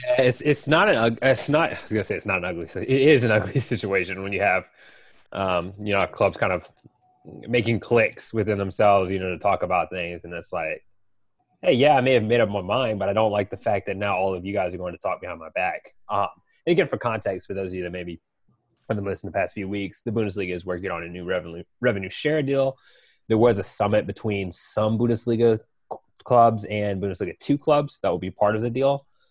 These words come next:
Um, and then they, they intentionally did not invite some other clubs that will also be part of the deal. Um, but they had kind of already made their opinions known on, on topics. As Steven said, this other group kind of wanted to I guess, discuss whether they want to take it or not. I,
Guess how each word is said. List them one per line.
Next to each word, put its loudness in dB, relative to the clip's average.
Um, 0
and -8
then -2
they, -4
they -2
intentionally -6
did -4
not 0
invite -2
some -10
other 2
clubs -4
that -4
will -8
also -8
be -12
part -2
of -6
the -10
deal. -8
Um, -12
but -2
they 2
had 0
kind -2
of -4
already 2
made -4
their -4
opinions -8
known -6
on, -8
on -12
topics. -4
As -8
Steven -12
said, -8
this -16
other -4
group -12
kind -10
of -14
wanted -14
to -16
I -14
guess, -10
discuss -8
whether -8
they -4
want -4
to -12
take 2
it -2
or -2
not. 0
I, -4